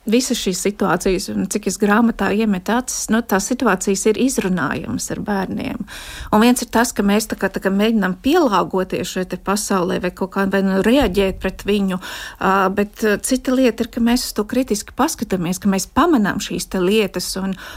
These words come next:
un tad līdz ar to, nu, tā dzīvošana paliek interesantāka, un, un, un mēs varam, nu, tiešām paši aktīvi veidot savu pozīciju un saprast, ko mēs gribam.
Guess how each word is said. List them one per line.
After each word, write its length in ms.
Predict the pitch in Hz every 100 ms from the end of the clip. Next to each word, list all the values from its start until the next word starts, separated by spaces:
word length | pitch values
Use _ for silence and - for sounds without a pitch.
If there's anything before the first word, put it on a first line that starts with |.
| -
un 160 | 202 208
tad 120 | 214
līdz 220 | 254 247
ar 60 | 220
to, 160 | 226
nu, 140 | 254 247
tā 140 | 208 208
dzīvošana 480 | 302 247 220 208 208
paliek 360 | 254 180 -
interesantāka, 1040 | 269 415 - - 180 180 - - - - 185
un, 160 | 196
un, 240 | - 202 202 214
un 180 | 214 220
mēs 280 | 240 254 220
varam, 500 | 247 269 220 208 214
nu, 180 | 220 247 311 - 240 -
tiešām 380 | 269 233 202 226
paši 320 | 262 - 220
aktīvi 400 | 262 - 196 180
veidot 480 | 208 247 220 180 -
savu 240 | 233 208 -
pozīciju 480 | 247 240 196 - 190
un 80 |
saprast, 480 | - 214 - 277 -
ko 140 | 208 196
mēs 160 | 190 -
gribam. 440 | 277 277 - -